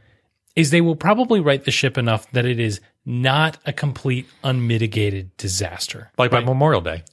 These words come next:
Speaker 1: <laughs> No, no.
Speaker 2: No, no,
Speaker 1: By
Speaker 2: no.
Speaker 1: the, by the end of the season, this will be a, a standard Dark Ages terrible season, right?
Speaker 2: Yeah.
Speaker 1: Like this team,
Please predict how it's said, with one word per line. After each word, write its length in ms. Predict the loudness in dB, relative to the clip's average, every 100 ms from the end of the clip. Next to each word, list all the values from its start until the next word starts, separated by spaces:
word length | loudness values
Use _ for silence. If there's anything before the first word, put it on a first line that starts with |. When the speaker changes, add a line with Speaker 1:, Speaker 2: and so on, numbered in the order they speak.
| _ -16
Speaker 1:
<laughs> 320 | -8 -6 -4
No, 640 | -4 -2 -2 -4 -4 -4 2
no. 0 |
Speaker 2:
No, 360 | 4 4 2
no, 120 | 4
Speaker 1:
By 120 | 4 2
Speaker 2:
no. 40 |
Speaker 1:
the, 140 | 0 2
by 160 | 2 4
the 100 | 2
end 120 | 2
of 60 |
the 60 | 0
season, 460 | 0 2 2 2 0
this 200 | -2 -2
will 80 |
be 340 | -2 2 2 0
a, 20 | -6 -8 -2
a 60 | 0
standard 800 | 0 0 0 2 0 0 -2 -8 -10 -2
Dark 320 | 0 0 -2
Ages 320 | -4 -2 -6
terrible 560 | -4 -6 -6 -8 -10 -12 -10
season, 400 | -4 -4 -6 -2
right? 200 | 0 0
Speaker 2:
Yeah. 60 | -4 -2
Speaker 1:
Like 100 | 2
this 160 | 2 0
team, 220 | -2